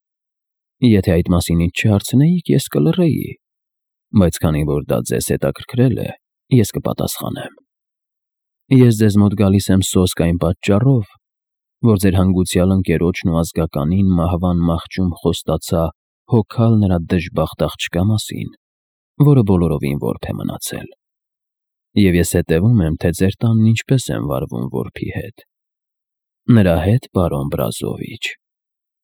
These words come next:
վարվում են խայտառակ կերպով, ստորաբար ու նողկալիորեն։ Դա ես ձեզ ասում եմ հենց ձեր տանը, և ձեր երեսին։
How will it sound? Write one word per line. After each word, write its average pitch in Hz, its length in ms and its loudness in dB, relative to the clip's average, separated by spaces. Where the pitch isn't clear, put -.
վարվում 90 540 2
են 82 160 -4
խայտառակ 92 640 0
կերպով, - 640 -6
ստորաբար 95 800 0
ու 73 100 -4
նողկալիորեն։ 71 1120 -6
Դա 131 180 6
ես 92 260 2
ձեզ 98 240 2
ասում 104 320 2
եմ 95 140 0
հենց 90 260 0
ձեր 90 300 -4
տանը, 104 360 -4
և 98 220 2
ձեր 92 200 0
երեսին։ 92 640 -2